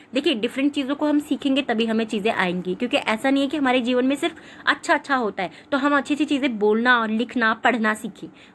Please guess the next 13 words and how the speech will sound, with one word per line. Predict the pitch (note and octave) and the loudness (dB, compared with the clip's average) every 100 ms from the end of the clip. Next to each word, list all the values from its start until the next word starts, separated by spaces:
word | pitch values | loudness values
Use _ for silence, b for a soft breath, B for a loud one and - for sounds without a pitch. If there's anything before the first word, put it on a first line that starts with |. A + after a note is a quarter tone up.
| - | -6
हमारे | A#3+ B3+ | -2 -2
साथ | D4+ C#4 | 0 -2
में | E4 D#4 | -2 0
बुरा | G3 G3+ G#3+ | 0 2 0
भी | G#3+ D4+ | 2 0
होता | E4 C4+ A3+ | 0 -2 -4
है, | G3+ A3 C4 | -4 -4 -4
हम | B3 G#3 | -2 -2
बुरी | G#3+ A#3 | -2 -2
चीज़ें | A#3+ G#3+ B3+ A3+ | -6 -2 -2 2
भी | D4 | 2
देखते | C4 G3+ - G3+ | 4 0 0 -6
हैं, | E3+ | -6